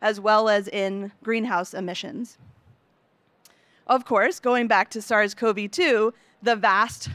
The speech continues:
array of viruses that we don't yet understand in the environment are potential zoonotic or pandemic risk agents.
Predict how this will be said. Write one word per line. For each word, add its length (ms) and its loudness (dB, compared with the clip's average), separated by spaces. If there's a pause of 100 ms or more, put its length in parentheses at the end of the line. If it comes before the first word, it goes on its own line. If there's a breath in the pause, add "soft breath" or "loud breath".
(100)
array 380 0
of 120 -2
viruses 480 -2
that 120 -2
we 100 -6
don't 280 0
yet 120 0
understand 500 -2
in 60 -8
the 120 -8
environment 680 -2 (280 soft breath)
are 260 4
potential 640 -2
zoonotic 600 -2 (220)
or 240 -4
pandemic 640 -4
risk 400 -4
agents. 560 -10